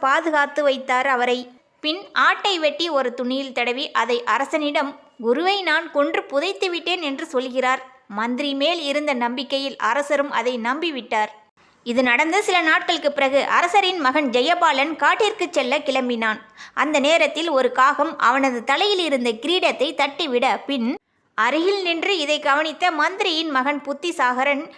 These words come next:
ஜெயபாலனை காட்டிற்கு செல்ல வேண்டாம் என்று எவ்வளவோ தடுத்தும் கேட்காமல்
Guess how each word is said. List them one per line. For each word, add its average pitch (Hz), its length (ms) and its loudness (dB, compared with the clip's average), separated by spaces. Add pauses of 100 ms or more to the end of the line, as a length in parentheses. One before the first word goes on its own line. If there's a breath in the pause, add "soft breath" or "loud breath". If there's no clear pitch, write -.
(340 loud breath)
ஜெயபாலனை 359 800 2
காட்டிற்கு 302 520 -2
செல்ல 285 300 -4
வேண்டாம் 262 400 0
என்று 240 280 -4
எவ்வளவோ 247 420 0 (100)
தடுத்தும் 233 460 -4
கேட்காமல் 247 680 -4